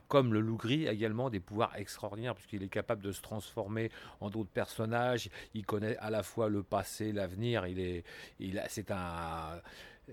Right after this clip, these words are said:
c'est une sorte de génie, quoi. Euh, aussi bien, euh, euh, le, le personnage dans Ivan Tsarevitch et le violon perdu que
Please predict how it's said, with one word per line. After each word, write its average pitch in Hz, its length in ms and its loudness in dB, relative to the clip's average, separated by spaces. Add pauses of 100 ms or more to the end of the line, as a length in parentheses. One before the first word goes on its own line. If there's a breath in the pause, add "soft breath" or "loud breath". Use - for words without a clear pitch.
(160)
c'est - 540 -6
une 113 100 -2
sorte 113 240 0
de 110 140 4
génie, 127 400 4
quoi. 87 240 -2
Euh, 78 800 -6
aussi 107 340 -6
bien, 113 320 0
euh, 95 280 2 (360 soft breath)
euh, 117 260 -6 (160)
le, 107 240 -2
le 98 120 -4
personnage 110 580 2
dans 98 120 0
Ivan 98 280 0
Tsarevitch 98 680 0
et 98 80 2
le 92 80 -2
violon 92 300 -2
perdu 107 480 -2
que 98 100 -4